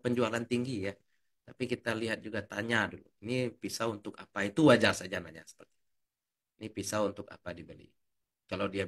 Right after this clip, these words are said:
bilang untuk, <clears throat> ya karena untuk nyembelih misalnya, nyembelih, eh, hewan kurban ya belilah, kasihlah pisau itu. Tapi zaman sekarang ya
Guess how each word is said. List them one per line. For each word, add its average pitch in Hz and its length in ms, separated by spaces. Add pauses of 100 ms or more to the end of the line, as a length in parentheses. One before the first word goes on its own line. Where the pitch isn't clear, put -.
bilang 98 200 (200)
untuk, 101 280 (300)
<clears throat> 139 380 (1900)
ya 92 140
karena 98 160 (280)
untuk - 280
nyembelih 98 340 (100)
misalnya, - 240 (180)
nyembelih, 92 380 (160)
eh, 87 200 (100)
hewan 90 300
kurban 92 320 (180)
ya 50 60 (280)
belilah, 107 320 (480)
kasihlah 104 380
pisau 85 280
itu. - 120 (840)
Tapi - 140 (140)
zaman 104 220
sekarang 113 260 (180)
ya 110 60